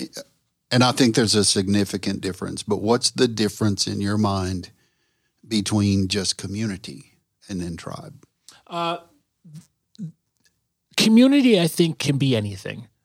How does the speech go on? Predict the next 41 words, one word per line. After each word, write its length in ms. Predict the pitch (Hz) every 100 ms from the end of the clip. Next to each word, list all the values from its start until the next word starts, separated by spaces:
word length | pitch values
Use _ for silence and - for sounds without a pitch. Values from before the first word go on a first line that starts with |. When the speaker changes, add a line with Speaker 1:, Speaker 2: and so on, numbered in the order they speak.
| _ _ _ _ -
Speaker 2:
It, 180 | 135
it's 300 | 143 123 -
not 240 | 127 143 -
pointed 320 | 143 135 120
in 80 | 107
any 160 | 98
direction. 560 | 92 95 104 - - - _ _ _ _
It's 140 | 117
not 160 | 151 135
going 280 | 110 110 98
anywhere. 460 | 98 - - - - _ _ _ _
It's 240 | 123 113 120
neither 320 | 117 113 110
growing 640 | 98 113 120 131 123 120 -
nor, 500 | 117 113 110 107 107 104
uh, 340 | 110 95 95 85 151 202
expanding. 800 | 110 - - 101 110 117 127 135 - _
So, 400 | - - 104 101 104
nor 260 | 110 131 143
is 80 | 135
it 80 |
depreciating. 580 | 113 - 139 117 95 95
It 100 | 101
just 200 | 139 214
kind 180 | - 160
of 100 | 135
sits 380 | - - - -
there. 280 | - - 120 - -
Speaker 1:
Mm-hmm. 240 | 95 98
Speaker 2:
Um, 360 | 107 104 107 104 _ -
and 140 | 190
our 100 | 220
social 320 | - 208 -
experiment 380 | 185 - 208 196
started 420 | - 139 175 165
as 140 | 110 110
a 40 |
community. 480 | - 110 95 92 117
Speaker 1:
So 100 | 117
you're 140 | 139 143
saying 360 | - 131 123